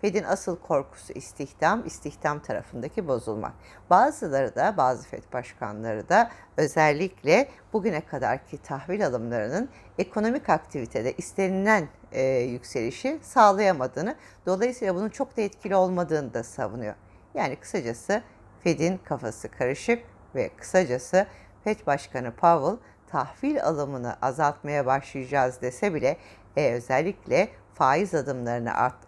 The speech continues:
atmakta aceleci olmayacağız. "İki bin yirmi üç söylemimizin arkasındayız." diyecek mi? İşte biz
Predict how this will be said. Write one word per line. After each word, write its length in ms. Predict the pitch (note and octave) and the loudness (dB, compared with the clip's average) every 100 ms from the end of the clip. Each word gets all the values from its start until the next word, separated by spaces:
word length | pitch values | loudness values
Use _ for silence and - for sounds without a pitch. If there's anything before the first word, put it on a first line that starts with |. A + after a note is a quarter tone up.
| - | -4
atmakta 680 | B2+ - A#2+ A#2+ - G#3 - | -4 -4 -6 -4 2 4 4
aceleci 460 | D#3 D3 C3 B2+ C#3+ | -2 -2 -6 -2 0
olmayacağız. 540 | E3+ D#3+ - E3+ A3+ - - - D#3+ | 0 -2 2 2 2 -4 -20 -16 -16
"İki 280 | - G#3 | -8 -4
bin 120 | G3 G3 | -2 -2
yirmi 380 | E3+ F3+ F#3 | -2 0 0
üç 140 | A3+ A#3+ | -2 -4
söylemimizin 840 | - D#3 C3 C3+ C#3+ C#3 C3 C#3 | -2 0 2 0 -2 -6 -6 -4
arkasındayız." 840 | - C3+ - D#3 - E3 C#3+ B2 - - D#3 | 0 0 -2 -8 -6 -2 0 -2 -6 -14 -4
diyecek 440 | F3 C#3 G3+ - | -2 0 -2 -2
mi? 200 | D#3 G#3 - - - - | -2 -2 -4 -16 -20 -6
İşte 360 | F#3 - C#3+ C3 | -6 -2 -2 0
biz 220 | C#3+ | -4